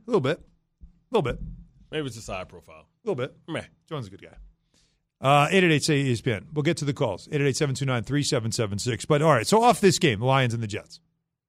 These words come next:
Speaker 1: The news that we got earlier today, which, uh, wasn't great to hear, and that is that Mike White suddenly is not available to the Jets. It's a bit of a surprise, yes.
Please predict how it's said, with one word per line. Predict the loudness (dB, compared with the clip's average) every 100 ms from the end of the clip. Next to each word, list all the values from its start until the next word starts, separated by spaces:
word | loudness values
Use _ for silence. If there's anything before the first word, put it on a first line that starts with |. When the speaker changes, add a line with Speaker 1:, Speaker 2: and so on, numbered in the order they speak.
| _ _ _ _ _ -6
Speaker 1:
The | 2 6
news | 6 6
that | 4
we | 2 4
got | 2 2
earlier | 2 2 2 0 -2 -8 _ _ _ -6
today, | 0 2 2
which, | 0 -2 2
uh, | 2 2 2
wasn't | 2 4 2 2
great | 0 0 -4 _ _ _ -2
to | 0
hear, | 0 -4 _ _ _ _ _ _ _ _ -2
and | 2
that | 4 4
is | 2
that | 0 0
Mike | 0 -2 0
White | 0 0
suddenly | -2 -2 -2
is | -2
not | -2 0
available | 2 2 0
to | -4
the | -4
Jets. | 0 0 -2 -16 _ _ _ _ _
It's | -2 -2
a |
bit | 2 4
of | 2
a |
surprise, | 0 -2 -2 0 0 0
yes. | 0 0 -4 -18